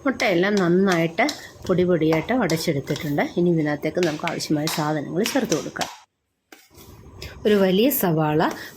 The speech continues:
പൊടിയായിട്ട് അരിഞ്ഞത് ചേർത്ത് കൊടുക്കുകയാണ്. മല്ലിയില പൊടിയായിട്ട് അരിഞ്ഞത് ചേർത്ത്, ഒരു പച്ചമുളക് പൊടിയായിട്ട് അരിഞ്ഞത് ചേർത്ത് കൊടുക്കുകയാണ്. കൊച്ചുകുട്ടികൾക്കൊക്കെ കൊടുക്കാനാണെങ്കിൽ പച്ചമുളക് ഒഴിവാക്കാവുന്നതാണ്. അര ടീസ്പൂൺ ഉപ്പ്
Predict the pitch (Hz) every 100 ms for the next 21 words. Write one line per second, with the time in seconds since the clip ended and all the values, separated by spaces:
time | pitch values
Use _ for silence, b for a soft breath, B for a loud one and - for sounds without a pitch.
0 | - 165 165 165 165 170 147 147 147 320
1 | - - 226 190 165 135 127 131 127 -
2 | - _ _ _ _ _ _ _ _ _
3 | _ _ _ - - - 226 214 220 208
4 | 165 277 - B - - 175 175 165 165
5 | 143 151 156 359 - 240 175 - _ -
6 | - - - - - 233 277 208 180 175
7 | 175 247 190 165 165 170 151 151 160 180
8 | 160 156 190 165 160 160 147 160 320 -
9 | 196 - 185 180 170 160 151 160 156 151
10 | 170 156 151 147 147 202 254 165 - 151
11 | 151 180 349 190 185 165 220 - 165 165
12 | 311 349 185 -